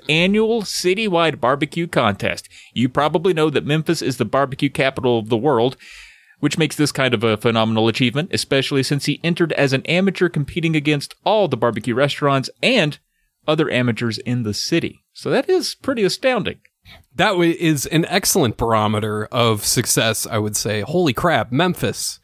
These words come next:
Speaker 2: barbecue.
Speaker 1: Yeah.
Speaker 2: That's
Speaker 1: Yeah, dude.
Speaker 2: insane. Personally, uh, I think Kansas City is my favorite barbecue.
Speaker 1: Huh.
Speaker 2: But, um, and I think Texas is pretty good too, just in general. But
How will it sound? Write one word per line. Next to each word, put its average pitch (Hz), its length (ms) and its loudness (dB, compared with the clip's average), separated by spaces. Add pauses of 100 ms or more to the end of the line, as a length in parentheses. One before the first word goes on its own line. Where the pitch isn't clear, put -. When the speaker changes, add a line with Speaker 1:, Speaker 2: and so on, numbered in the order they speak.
(340)
Speaker 2:
barbecue. 156 360 0
Speaker 1:
Yeah. 285 80 2
Speaker 2:
That's - 140 -4 (440)
Speaker 1:
Yeah, 165 140 -2
dude. 311 100 2
Speaker 2:
insane. 107 560 0 (480)
Personally, 170 680 2
uh, 123 360 2
I 120 100 -2
think - 240 -2
Kansas 143 340 0
City 139 260 2
is 120 140 -2
my 120 120 0
favorite 117 360 -2
barbecue. 110 580 -2 (340)
Speaker 1:
Huh. 202 340 -6 (420)
Speaker 2:
But, 120 380 0
um, 113 560 0 (500)
and 117 120 -4
I 120 180 0
think 120 200 -2
Texas - 380 -4
is 107 80 -8
pretty 110 220 -2
good 107 180 -4
too, 104 400 0 (440)
just - 200 -4
in 107 100 0
general. 110 360 -2
But 107 280 -6